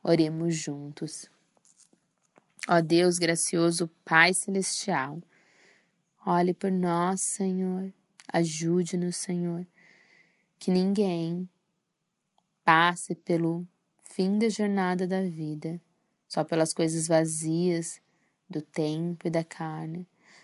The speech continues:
Senhor, mostre nossas necessidades espirituais, mostre-nos a eternidade, mostre-nos, Senhor, a vida com Cristo, abençoe-nos, Senhor,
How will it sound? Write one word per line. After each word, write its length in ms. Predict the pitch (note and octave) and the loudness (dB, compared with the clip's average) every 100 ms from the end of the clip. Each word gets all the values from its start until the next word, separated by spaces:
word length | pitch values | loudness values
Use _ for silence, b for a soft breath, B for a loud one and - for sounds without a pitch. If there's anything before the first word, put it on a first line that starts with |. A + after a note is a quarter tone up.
| b | b
Senhor, 640 | - F#3 F3+ F#3 F#3+ F#3+ | -2 0 2 4 4 4
mostre 880 | F#3 F3 E3+ F3 F#3 F#3+ - - F3+ | 2 0 2 4 4 2 -4 -4 -2
nossas 340 | E3+ D#3+ F3 | 0 -2 -2
necessidades 720 | E3 D#3+ E3 - E3 D#3 D#3 | -2 -2 -6 -4 0 0 0
espirituais, 800 | D#3+ - - E3 - E3 D#3+ D#3+ - B B _ - | -4 -6 -4 -6 -4 -4 -4 -8 -12 B B _ 2
mostre-nos 800 | F#3 G3 A3+ - G3 G3 F#3 F3+ | 6 6 4 0 -2 0 2 2
a 80 | |
eternidade, 920 | F3 E3+ F3+ F3 E3 D#3+ D#3 D#3+ E3+ E3 b b b - | 2 0 0 0 0 0 0 -2 -4 -8 b b b -4
mostre-nos, 760 | F3+ F3 G#3+ G#3+ - G#3 G3 F#3 | 0 2 2 0 -2 0 0 -2
Senhor, 520 | - G3 F#3 F3+ F3 | -2 -2 0 2 2
a 120 | E3+ | 2
vida 580 | D#3 D#3 D#3 F3+ G3+ A#3 | 0 -6 0 0 2 0
com 260 | A3+ A#3+ A3 | 0 -4 -2
Cristo, 640 | - G3 G#3+ A3 - F#3+ B B B | -2 0 0 -4 -6 -8 B B B
abençoe-nos, 920 | - G3 A3+ G#3+ - G#3 G#3+ A#3 A3 F#3+ | 0 2 2 0 -2 0 2 2 0 -2
Senhor, 680 | - F#3+ F#3 F3 E3 E3 | -4 -2 -2 -2 -2 -4